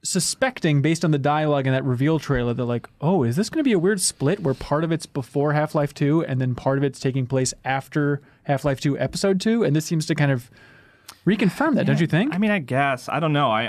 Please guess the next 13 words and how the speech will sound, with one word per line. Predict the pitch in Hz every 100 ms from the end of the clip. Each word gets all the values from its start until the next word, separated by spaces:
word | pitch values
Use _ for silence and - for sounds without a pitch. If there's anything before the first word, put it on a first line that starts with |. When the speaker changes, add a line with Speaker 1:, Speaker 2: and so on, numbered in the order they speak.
| 113
Speaker 2:
I'm, | 135 -
I'm | 131
pessimistic | 139 147 110 104 131 127
about | 135 139 147
that. | 151 151 _
Speaker 1:
Really? | 170 165 123
Speaker 2:
I |
think | 151 143
it | 135
would | 117
more | 117 117 113
just, | 104 104 -
like, | 101 98 92